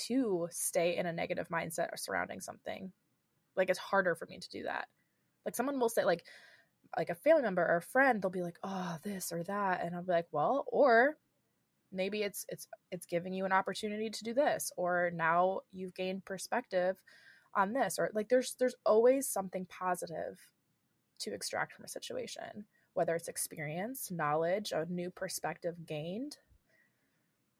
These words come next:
Seeing growth in every situation, every experience is such a gift. And it's a gift that anyone could have if you just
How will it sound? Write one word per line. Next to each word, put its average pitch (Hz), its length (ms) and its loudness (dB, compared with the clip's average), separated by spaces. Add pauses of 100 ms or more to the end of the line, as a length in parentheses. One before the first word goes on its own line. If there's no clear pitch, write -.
(220)
Seeing 247 480 -2
growth 180 680 4 (800)
in 196 180 -8
every 180 260 0
situation, 165 960 -4 (800)
every 180 240 -2
experience - 920 -8 (540)
is 170 220 -2
such - 260 -2
a 165 40 -4
gift. 160 580 -4 (240)
And 185 140 -4
it's 170 180 -6
a 185 40 -6
gift 165 320 -4
that - 200 -6
anyone 165 360 -10
could - 140 -14
have 143 380 -2
if - 220 -14
you 165 100 -12
just 147 560 -10